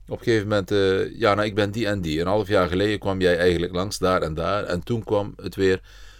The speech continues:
'Oké, ja, ik moet jou echt spreken.' Oké, nou ja, eh, kom even binnen dan. Ik ben eigenlijk vrij. Ik kan makkelijk zeggen, 'Nee, ik ben nou niet werkzaam.' Maar ja, als jongerenwerker, met hart en nieren, kun je dat niet laten. Dat is, dat kun je niet doen."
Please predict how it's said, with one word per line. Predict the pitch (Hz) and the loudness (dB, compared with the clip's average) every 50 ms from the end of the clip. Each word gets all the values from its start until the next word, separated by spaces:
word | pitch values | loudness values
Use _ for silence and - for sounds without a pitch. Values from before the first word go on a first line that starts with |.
| - - | -20 -6
'Oké, | - 113 101 - 104 | -4 -4 -2 0 0
ja, | 101 113 107 90 | 2 4 4 2
ik | 92 - | 2 0
moet | 107 113 110 - | -2 -6 -4 2
jou | 107 92 - | 4 4 4
echt | - 113 - | 4 0 -4
spreken.' | - - - 71 64 64 - - - - - - - - - - - - - - - | -4 -6 -6 -6 -6 -6 -10 -14 -18 -20 -20 -20 -20 -18 -20 -20 -20 -20 -20 -20 -10
Oké, | - 85 - 71 82 101 | -10 -10 -8 -6 -8 -6
nou | 104 87 73 | -6 -6 -4
ja, | 71 67 55 67 | -4 -6 -6 -6
eh, | 71 69 71 73 76 | -8 -8 -8 -8 -6
kom | - - 107 95 | -2 0 0 0
even | 80 76 - 73 | 0 -4 -4 -2
binnen | 85 110 135 139 | -2 -2 -2 0
dan. | 117 95 71 60 - - - - - - - - - - | -2 -2 -4 -4 -8 -18 -20 -20 -20 -20 -20 -20 -16 -10
Ik | 80 76 | -10 -4
ben | 73 82 - | -4 -4 0
eigenlijk | 87 120 127 120 117 98 - | 2 2 4 4 2 0 2
vrij. | - 92 71 64 - - - - | 0 0 0 0 -4 -10 -18 -20
Ik | - 87 82 - | -10 -10 -8 -2
kan | - 107 110 | -2 -2 2
makkelijk | 113 120 - 120 113 101 - | 2 2 2 2 0 0 2
zeggen, | 110 101 90 98 | 0 0 0 4
'Nee, | 95 - 104 98 | 6 6 6 6
ik | 90 85 | 4 0
ben | 90 87 | 0 0
nou | 85 82 90 | 0 0 0
niet | 104 - - | -2 -2 0
werkzaam.' | 90 92 95 95 - - 98 95 101 101 - - - - - - - - - | 2 2 2 0 0 -2 -2 -2 -2 -6 -10 -16 -18 -18 -18 -20 -20 -18 -8
Maar | - 82 | -4 -2
ja, | 76 65 | -2 -2
als | - - - 80 76 | -2 -4 -4 -4 0
jongerenwerker, | 78 90 92 101 101 104 98 98 98 95 92 87 98 95 - - - - | 2 0 2 4 4 4 6 6 6 6 6 2 0 -6 -6 -10 -20 -14
met | 78 - - | -12 -10 -4
hart | 85 90 92 - | 0 -2 0 0
en | - 80 85 | -2 -4 -2
nieren, | 90 95 95 90 92 90 - - - - - - - - - - | 0 0 0 0 -2 -6 -8 -18 -20 -20 -20 -20 -20 -20 -20 -20
kun | - - 76 | -8 -6 -6
je | 73 | -4
dat | 62 62 - | -4 -6 -8
niet | 82 78 | -8 -8
laten. | 71 65 58 57 - - - - | -6 -6 -8 -8 -10 -14 -12 -10
Dat | 71 69 64 | -10 -10 -8
is, | 71 - - - - - - - - - - - - - - - - - - - - | -8 -10 -10 -10 -10 -10 -12 -14 -16 -18 -20 -20 -20 -20 -20 -18 -16 -16 -16 -16 -18
dat | - 147 - - 78 - | -20 -16 -6 -6 -6 -2
kun | - 113 98 82 | 0 -2 0 0
je | 78 | -2
niet | 80 80 67 | -4 -4 -6
doen." | 64 - - | -8 -14 -14